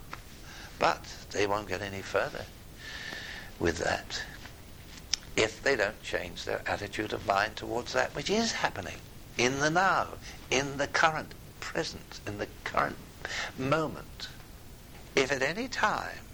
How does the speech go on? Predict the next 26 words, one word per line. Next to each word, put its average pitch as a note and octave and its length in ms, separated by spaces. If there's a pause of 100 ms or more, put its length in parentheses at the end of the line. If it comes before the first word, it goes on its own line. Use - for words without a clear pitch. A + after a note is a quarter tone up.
you G#2 320 (120)
beef - 680 (220)
about G2 420
what B2+ 220
is G#3 160
happening F#2 520
to - 140
you, D2 200
you C#3 240
are D3 160
resisting - 840
your - 240
karma. - 400 (1080)
You're F3 140
saying, C3+ 220
"I B2 100
don't D#3+ 180
like F#3+ 200
this, E3 240
this - 180
is B2 140
wrong." - 240 (500)
It's - 180
not. G3+ 220 (100)
It - 180
cannot F3 340